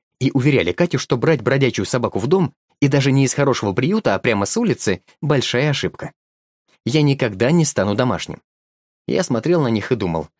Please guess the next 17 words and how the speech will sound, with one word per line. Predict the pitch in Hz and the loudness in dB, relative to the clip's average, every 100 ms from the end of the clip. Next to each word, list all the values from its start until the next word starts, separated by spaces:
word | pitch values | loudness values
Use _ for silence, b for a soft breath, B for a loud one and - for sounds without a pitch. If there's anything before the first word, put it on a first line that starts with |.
| _ _ | _ _
знали | 85 127 156 107 | -6 -2 -2 0
бы | 101 | 0
они, | 98 117 | 0 -2
в | - | -2
чем | 110 | -4
причина | 90 92 131 107 | -4 -4 -2 0
моего | 104 101 | 0 -2
состояния, | - - 95 123 127 92 78 _ _ - | -4 -4 0 0 0 -2 -6 _ _ 0
не | 135 | 0
поверили | 127 110 85 82 | 2 0 -2 -4
бы. | 80 - - _ _ _ _ _ _ _ _ _ - | -6 -8 -16 _ _ _ _ _ _ _ _ _ -4
А | 110 | -2
однажды | 139 220 160 117 | 0 0 0 -2
Катя | 233 240 | 0 0
пришла | 202 180 175 | -2 0 2
домой | 135 143 151 | 2 2 2
грустная. | 120 92 - - | 0 -2 -8 -12